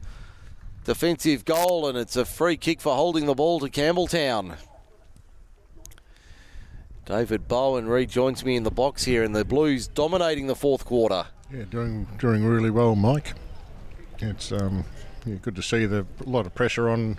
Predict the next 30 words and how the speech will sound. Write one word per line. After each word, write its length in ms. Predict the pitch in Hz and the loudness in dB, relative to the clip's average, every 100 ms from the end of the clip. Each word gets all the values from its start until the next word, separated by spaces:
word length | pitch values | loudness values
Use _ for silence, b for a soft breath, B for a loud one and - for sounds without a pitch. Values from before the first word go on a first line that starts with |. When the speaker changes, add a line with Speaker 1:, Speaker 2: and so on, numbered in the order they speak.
| - | -8
Speaker 2:
the 60 | |
first 300 | 98 127 117 | -4 0 0
three 140 | - 117 | 0 -2
quarters, 300 | - 135 127 | 0 -2 -2
but 140 | - | -4
seems 220 | - 117 | 0 0
to 60 | 101 | 0
be 120 | 107 | -2
loosening 460 | 101 113 113 113 113 | 0 2 2 0 0
up 120 | 120 | 0
a 60 | 110 | -2
bit 140 | 107 | -2
now 200 | 101 107 | -2 -2
for 120 | 104 | -4
Campbelltown. 640 | - 113 110 107 113 107 - | -4 -2 -2 -2 -2 -2 -4
A 60 | |
little 160 | 117 101 | -4 -2
bit 120 | 107 | 0
easier 300 | 113 117 117 | 0 0 0
for 180 | 113 110 | 0 0
them. 160 | 104 - - B B B B B B B B B B B B B - | -2 -4 -10 B B B B B B B B B B B B B -12
Speaker 1:
Four 240 | - 98 104 | -4 0 2
and 80 | |
a 40 | 107 | 2
half 260 | 120 117 | 2 0
minutes 240 | 123 123 - | -2 -2 0
gone 220 | 135 135 | 0 2
in 60 | 123 | 0
the 100 | 123 | 2
last. 680 | 127 123 123 - - - | 2 2 0 -2 -6 -8